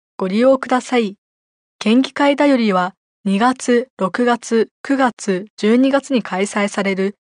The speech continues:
各定例会の閉会日の約一ヶ月後の日曜日に発行します。次回発行予定は令和五年八月です。さて、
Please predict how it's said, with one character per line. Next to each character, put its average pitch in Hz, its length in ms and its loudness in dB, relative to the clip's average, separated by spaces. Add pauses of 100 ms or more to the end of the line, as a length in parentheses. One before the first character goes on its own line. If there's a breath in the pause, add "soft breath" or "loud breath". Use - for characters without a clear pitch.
(100)
各 269 240 -6
定 240 300 0
例 269 200 4
会 202 260 -2
の 185 220 -4 (100)
閉 247 180 2
会 269 260 0
日 226 120 -2
の 180 220 -4 (280)
約 202 420 -2
一 - 220 -12
ヶ 254 100 0
月 277 220 -2
後 294 140 0
の 233 100 2
日 185 300 -4
曜 285 180 2
日 262 100 0
に 202 100 2
発 - 300 -16
行 233 180 2
し 240 140 -2
ま 226 140 2
す。 - 160 -14 (540)
次 269 120 -2
回 269 240 0
発 190 280 -6
行 254 200 2
予 269 120 4
定 214 240 0
は 185 320 -2
令 269 240 4
和 214 100 4
五 185 160 -4
年 185 200 -4
八 - 300 -8
月 262 260 -2
で 233 160 0
す。 - 200 -14 (1200)
さ 240 180 -6
て、 202 300 -6